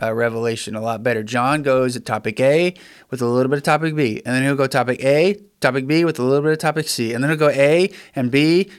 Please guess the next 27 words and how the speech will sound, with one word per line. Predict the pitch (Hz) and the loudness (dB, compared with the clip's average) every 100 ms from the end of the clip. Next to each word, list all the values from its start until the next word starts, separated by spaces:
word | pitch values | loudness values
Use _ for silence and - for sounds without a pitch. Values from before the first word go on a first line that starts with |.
| - | -6
and | 123 | -2
C | - 156 160 | 0 2 2
with | 131 | 2
a | |
little | 131 139 | 0 0
bit | 143 | 0
of | 139 | -2
topic | 143 135 135 | -4 -2 -2
D, | 135 117 | 0 -2
and | 120 | -2
he | 143 | -4
just | 143 139 | -2 -4
keeps | - 180 165 | -2 -4 -4
repeating | 139 - 185 170 131 | -8 -6 -4 -2 -2
this | 113 - | -4 -6
thing. | 113 110 104 - - | -8 -8 -12 -18 -10
And | 135 | 0
he | 151 | 2
almost | 175 175 | 2 0
always | 156 165 185 180 175 | 2 4 4 4 2
makes | 151 139 139 - | 0 0 0 -2
love | - 135 143 147 131 127 123 - - _ | -4 0 4 4 4 0 -4 -16 -20 _
the | 135 131 131 | -12 -4 -2
main | 127 123 | 0 0
topic, | 123 127 113 104 | -2 -2 -2 -4
topic | - 120 123 117 - | -2 -2 -2 -6 -4
A. | 120 107 92 | -4 -4 -6